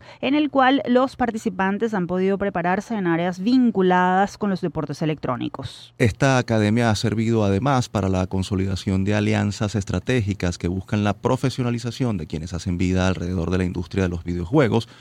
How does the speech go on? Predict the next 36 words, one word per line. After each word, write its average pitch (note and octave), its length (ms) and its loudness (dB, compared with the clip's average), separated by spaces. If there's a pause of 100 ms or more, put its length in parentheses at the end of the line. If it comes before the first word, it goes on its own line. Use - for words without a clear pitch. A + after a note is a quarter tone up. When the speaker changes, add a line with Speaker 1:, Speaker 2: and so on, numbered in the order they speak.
(200)
Speaker 2:
o G3 140 2
desean A#2 320 2
formarse F#2 560 0
en F#2+ 80 2
estrategia, G#2 640 -4
comunicación, F#2 720 0
marketing, F#2+ 680 0
manejo F2 380 -2
de F2+ 120 2
emociones A#2+ 600 0 (300)
y D#3+ 80 4
liderazgo. D#3 500 2 (140)
Speaker 1:
Sobre B3 220 2
este C#4 160 -2
tema F#4+ 180 -2
conversaremos C4+ 540 2
con C#4 100 4
el B3 80 0
profesor F#3+ 380 0
Juan G#3 160 0
Sánchez, A3+ 560 2
ingeniero A#3+ 480 6
industrial G#3+ 460 2
y A#3 40 4
director F#3+ 380 0
de G3+ 80 2
la G#3 80 2
Academia F3 360 2
de F3+ 160 0
Esports F#3+ 460 -4
y G3 140 2
Artes E3+ 480 0
Digitales D#3 480 -2
de E3 80 -4
la D#3 80 -2
ucab. - 300 -8